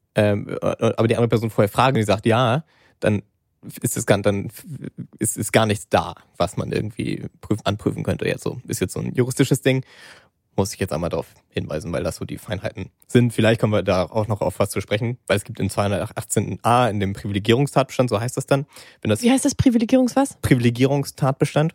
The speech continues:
Speaker 2: Privilegierungstatbestand?
Speaker 1: Also Tatbestand ist was, für das man
Speaker 2: Ja.
Speaker 1: bestraft werden kann, aber
Speaker 2: Ja.
Speaker 1: erstmal ist das ein neutraler Begriff. Auch der Kaufvertrag, den wir erkennen aus dem B G B, vierhundertdreiunddreißig B G B,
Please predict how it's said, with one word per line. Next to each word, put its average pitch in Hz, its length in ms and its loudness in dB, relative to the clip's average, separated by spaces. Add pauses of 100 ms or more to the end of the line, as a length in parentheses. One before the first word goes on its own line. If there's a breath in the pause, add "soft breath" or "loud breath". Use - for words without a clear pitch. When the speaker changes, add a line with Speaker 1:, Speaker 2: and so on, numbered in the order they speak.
(140)
Speaker 2:
Privilegierungstatbestand? 226 1080 2
Speaker 1:
Also 135 100 4
Tatbestand 120 440 2
ist - 180 -8 (580)
was, 113 260 0
für - 160 -2
das 101 140 2
man 92 240 -4
Speaker 2:
Ja. 107 120 4
Speaker 1:
bestraft 170 240 4
werden 151 160 6
kann, 143 120 2
aber 110 140 2
Speaker 2:
Ja. 117 100 4
Speaker 1:
erstmal 113 360 4 (200 soft breath)
ist - 100 -8
das 107 120 0
ein 117 40 2
neutraler 101 460 2
Begriff. 92 360 -4
Auch 104 260 0 (440 soft breath)
der 87 80 2 (160)
Kaufvertrag, 104 520 0
den 95 120 -2
wir 82 60 0
erkennen 98 320 0
aus - 120 -8
dem 101 120 -4
B 92 100 -2
G - 100 -2
B, 107 320 4 (280 soft breath)
vierhundertdreiunddreißig 95 800 -4
B 101 100 0
G 104 120 0
B, 101 140 0